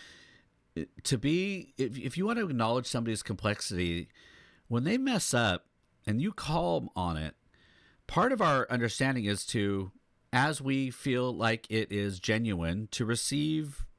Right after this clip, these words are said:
repentance and change and apology. And it's on the other side too, right? Is as you're acknowledging that you've done wrong,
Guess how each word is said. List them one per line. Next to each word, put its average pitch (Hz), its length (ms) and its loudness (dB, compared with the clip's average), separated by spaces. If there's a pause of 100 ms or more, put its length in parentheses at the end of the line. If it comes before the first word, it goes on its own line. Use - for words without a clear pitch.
(100)
repentance 135 580 4
and 117 120 -2
change 147 420 0
and 107 120 0
apology. 143 420 -4 (840)
And 170 140 6
it's 156 120 0
on 175 140 2
the 160 80 4
other 220 160 2
side 117 260 2
too, 170 200 2
right? 117 260 2
Is 117 320 2
as 127 320 2
you're 120 400 2
acknowledging 113 640 0
that 104 120 -2
you've 101 220 -2
done 101 260 0
wrong, 110 520 0